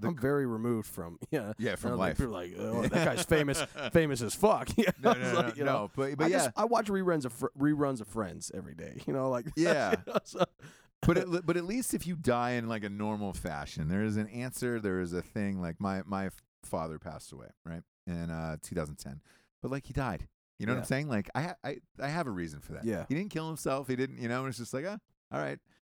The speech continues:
Speaker 1: this happened, and, and, you know, it's sad, and I have to learn to move on, but I have a reason for it, and I don't look back at any of that,"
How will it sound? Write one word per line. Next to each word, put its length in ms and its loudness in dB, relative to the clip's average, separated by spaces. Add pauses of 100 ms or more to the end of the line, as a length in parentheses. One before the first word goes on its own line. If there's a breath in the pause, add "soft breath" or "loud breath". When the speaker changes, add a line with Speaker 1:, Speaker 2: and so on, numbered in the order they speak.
(100)
Speaker 1:
this 180 -4
happened, 400 -2
and, 300 -6
and, 400 -4
you 60 -8
know, 80 -2
it's 160 -10
sad, 480 -4 (240 soft breath)
and 80 -6
I 40 -2
have 180 -4
to 100 -6
learn 180 -4
to 60 -6
move 200 -4
on, 360 -2 (260 soft breath)
but 100 -4
I 60 -4
have 140 -4
a 40 -2
reason 360 -2
for 240 -2
it, 120 -4
and 120 -4
I 40 -2
don't 220 -10
look 140 -8 (100)
back 300 -6 (240)
at 120 -6
any 240 -4
of 120 -2
that," 240 -2